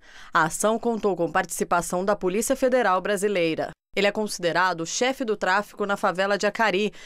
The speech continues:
na zona norte do Rio de Janeiro. Capilé tem trinta e cinco anos e tinha ordem de prisão no Brasil por tráfico de drogas e homicídio. Ele foi preso em uma casa de alto padrão em um bairro residencial na capital paraguaia.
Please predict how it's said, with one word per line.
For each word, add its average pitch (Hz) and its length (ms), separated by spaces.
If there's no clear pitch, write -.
na 196 100
zona 196 260
norte 202 440
do 214 80
Rio 208 160
de 190 80
Janeiro. 170 520
Capilé 180 380
tem 208 180
trinta 294 300
e 277 80
cinco 220 340
anos 226 400
e 240 120
tinha 226 300
ordem 226 360
de 226 100
prisão 175 320
no 165 120
Brasil 185 440
por 202 160
tráfico 254 440
de 226 120
drogas 196 480
e 214 60
homicídio. 190 720
Ele 180 160
foi 165 220
preso 240 400
em 226 100
uma 226 160
casa 208 340
de 196 140
alto 277 340
padrão 208 540
em 240 100
um 233 80
bairro 196 280
residencial 233 880
na 214 100
capital 196 440
paraguaia. 175 760